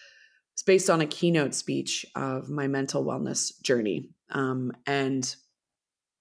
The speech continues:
it kind of talks about me going on tour and ignoring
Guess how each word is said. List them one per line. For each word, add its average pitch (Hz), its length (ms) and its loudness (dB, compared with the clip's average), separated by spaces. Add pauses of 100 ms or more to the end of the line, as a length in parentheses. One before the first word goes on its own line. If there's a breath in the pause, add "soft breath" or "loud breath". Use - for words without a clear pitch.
(560)
it 165 180 2
kind 160 160 0
of 151 80 -2
talks 160 360 0
about 143 340 2
me 151 120 -2
going 156 360 0
on 147 180 -2
tour 165 720 4
and 135 460 -4 (1000 soft breath)
ignoring 160 800 2